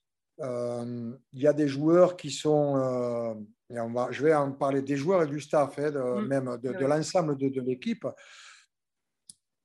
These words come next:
Speaker 1: Mais pourquoi t'as, on a envie de les aimer, quoi ? C'est,
Speaker 2: Ouais.
Speaker 1: c'est, c'est parce que, euh, ils sont nature.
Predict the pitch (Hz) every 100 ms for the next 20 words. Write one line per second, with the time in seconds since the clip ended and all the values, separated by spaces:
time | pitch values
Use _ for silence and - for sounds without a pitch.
0 | _ _ - 151 156 147 156 - 214 214
1 | 160 147 147 143 147 151 165 170 170 165
2 | 202 220 185 127 117 - 135 - 185 143
3 | 139 131 - - - 156 170 - 180 190
4 | 202 202 - 147 143 135 135 135 _ 165
5 | 147 143 185 196 202 160 156 156 165 147
6 | 110